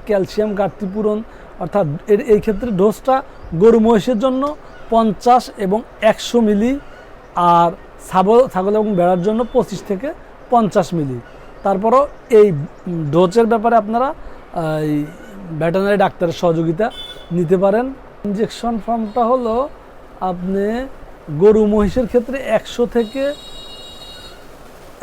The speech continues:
একশো, একশো থেকে দুইশো মিলি ধরে শিরায় বা মাংসপেশিতে দিতে পারেন, কেমন? আর ছাগল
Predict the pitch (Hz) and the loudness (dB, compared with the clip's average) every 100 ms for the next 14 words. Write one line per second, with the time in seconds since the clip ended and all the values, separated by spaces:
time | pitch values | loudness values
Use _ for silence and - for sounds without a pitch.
0 | 196 - 226 233 262 202 - - 202 233 | -8 -4 0 0 2 -2 -4 -4 -2 0
1 | 180 202 190 240 240 233 233 277 - - | 0 0 0 0 0 0 -2 -4 -10 -16
2 | - 156 135 185 220 156 127 - - - | -14 -8 2 4 6 4 -2 -14 -20 -20
3 | - - 202 214 143 120 - - - - | -14 -4 2 2 2 -6 -18 -20 -20 -20
4 | - - - - - - - - 170 185 | -20 -18 -18 -18 -18 -18 -16 -12 -4 -2
5 | 196 196 - 185 180 170 180 269 - - | 0 -2 -4 -4 -2 -4 -4 -6 -6 -14
6 | - - - - 156 160 170 147 123 131 | -18 -20 -20 -10 -6 -2 -2 -4 -6 -6
7 | 262 254 165 - - - 180 143 165 175 | -4 -6 -8 -16 -20 -12 -12 -8 -6 -2